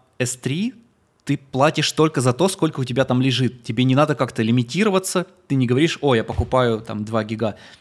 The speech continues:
Ты просто сразу заливаешь туда, и все, ты можешь туда сколько угодно залить, неважно, вообще.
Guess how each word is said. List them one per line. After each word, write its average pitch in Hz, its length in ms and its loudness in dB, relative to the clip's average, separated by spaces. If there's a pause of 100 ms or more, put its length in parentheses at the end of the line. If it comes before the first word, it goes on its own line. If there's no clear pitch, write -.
(120)
Ты - 80 -10
просто 147 300 -2
сразу 131 420 0
заливаешь 117 520 0
туда, 110 300 -6 (680)
и 131 80 -4
все, 127 240 0
ты 120 140 -2
можешь 131 200 0
туда 117 160 -6
сколько 139 480 0
угодно 113 400 -2
залить, 98 320 -8
неважно, 117 640 0 (100)
вообще. 113 540 -4